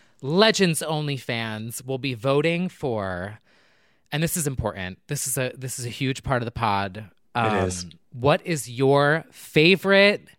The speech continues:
Speaker 1: soundboard M P three of the year? You get to decide.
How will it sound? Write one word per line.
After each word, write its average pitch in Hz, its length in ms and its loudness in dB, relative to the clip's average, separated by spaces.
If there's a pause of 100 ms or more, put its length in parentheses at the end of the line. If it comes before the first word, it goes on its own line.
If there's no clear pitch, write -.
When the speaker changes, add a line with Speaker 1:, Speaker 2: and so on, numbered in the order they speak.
(120)
Speaker 1:
soundboard 139 920 2 (200)
M 160 200 2
P 190 180 -4
three 120 680 -4 (180)
of 127 220 -4
the 127 100 -2
year? 90 420 -4 (300)
You 139 260 0
get 147 160 0
to 139 80 -10
decide. 98 640 -6